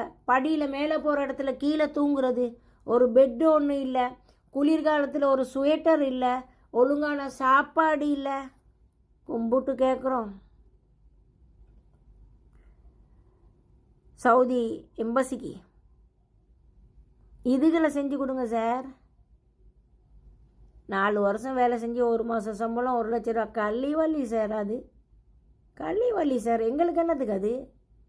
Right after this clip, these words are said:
எங்க பிள்ளைகளுக்கு, எங்க பிள்ளைகளுக்கு அடிச்சு, உதைச்சி, துன்புறுத்தி, சப்பாத்து கால்களால மிதிச்சு, சாப்பாடு கொடுக்காம, ரெஸ்ட் கொடுக்காம, இதுல இருக்குது. மத்த இதுகளெல்லாம் இருக்கு.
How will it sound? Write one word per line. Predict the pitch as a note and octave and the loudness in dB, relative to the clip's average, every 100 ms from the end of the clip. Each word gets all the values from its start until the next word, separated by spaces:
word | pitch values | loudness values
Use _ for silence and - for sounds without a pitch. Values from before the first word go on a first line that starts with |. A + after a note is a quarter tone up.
| _ _ _ _ - | _ _ _ _ -8
எங்க | F3+ G3+ | -4 -2
பிள்ளைகளுக்கு, | G3 A3+ A#3+ C4 A#3+ A#3 A3+ C#4+ D4+ - - _ _ _ _ _ _ _ _ - | -2 0 2 2 2 0 -2 -4 -4 -8 -14 _ _ _ _ _ _ _ _ -10
எங்க | G#3+ A3+ | -4 -2
பிள்ளைகளுக்கு | G#3+ A3+ C4+ C4+ A#3+ G#3 A3 A#3 A#3+ - _ _ _ | 0 0 2 2 0 0 2 2 2 -4 _ _ _
அடிச்சு, | - G#3 G#3 G#3 A#3+ A3 | -8 -6 -6 -8 -4 -2
உதைச்சி, | G3+ G3+ B3 A#3+ B3 A3 - | -2 -2 -2 -2 -2 -4 0
துன்புறுத்தி, | A3+ A#3 B3 B3+ B3 G#3 B3 A#3 D4 | 0 0 0 -2 -2 -4 -6 -8 -10
சப்பாத்து | - G#3 G#3 - B3+ B3+ B3 | -8 -8 -6 -2 -2 -2 -2
கால்களால | A#3+ A#3 A3+ A#3 A3+ A3+ G#3+ | 0 0 0 0 0 -2 -4
மிதிச்சு, | A3 G#3+ C4+ - - C4+ B3 - _ _ _ _ - _ - _ - | -4 -4 -6 -8 -8 -8 -8 -12 _ _ _ _ -20 _ -20 _ -14
சாப்பாடு | - A3 A#3+ A#3 C4 A#3+ | -2 0 0 0 0 2
கொடுக்காம, | A#3+ A#3 B3 B3 B3 B3 A3+ - _ - - _ | 0 0 0 0 -2 -6 -8 -18 _ -20 -20 _
ரெஸ்ட் | G#3+ A3+ B3+ B3+ - D#4 | 0 2 2 0 -6 -4
கொடுக்காம, | C4 B3 C4 C4 C4 B3+ D4 - _ - - | -2 -2 0 0 -2 -4 -8 -16 _ -20 -6
இதுல | A3 A#3+ B3 | 0 2 4
இருக்குது. | C4+ D#4 D#4+ C4+ | 2 2 0 0
மத்த | A3+ B3 B3+ F#4 | 0 -2 0 0
இதுகளெல்லாம் | F4 E4+ F4 E4+ F4 | 2 2 2 2 0
இருக்கு. | E4 B3 | 0 -2